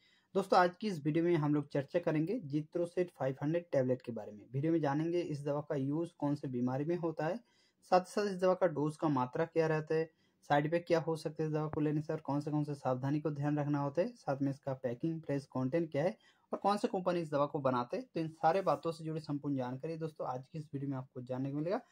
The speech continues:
तो जरूर दोस्तों वीडियो को लास्ट तक देखिए। और दोस्तों उससे पहले वीडियो अच्छा लगे तो जरूर वीडियो को लाइक करें,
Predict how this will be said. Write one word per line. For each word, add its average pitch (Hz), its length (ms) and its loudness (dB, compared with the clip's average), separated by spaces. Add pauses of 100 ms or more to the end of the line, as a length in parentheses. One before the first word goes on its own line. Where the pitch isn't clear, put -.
(240)
तो 220 60 -4
जरूर 226 260 6
दोस्तों 208 260 0
वीडियो 165 220 -2
को 240 180 -6 (140)
लास्ट 160 240 2
तक 135 100 -4
देखिए। 110 320 -12 (280)
और 151 80 -6
दोस्तों 170 260 -2
उससे 170 160 -2
पहले 180 240 4 (420)
वीडियो 165 180 4
अच्छा 160 200 0
लगे 170 140 2
तो 156 120 -8
जरूर 156 160 -2
वीडियो 143 260 -2
को 143 100 -6
लाइक 143 220 -2
करें, 175 180 0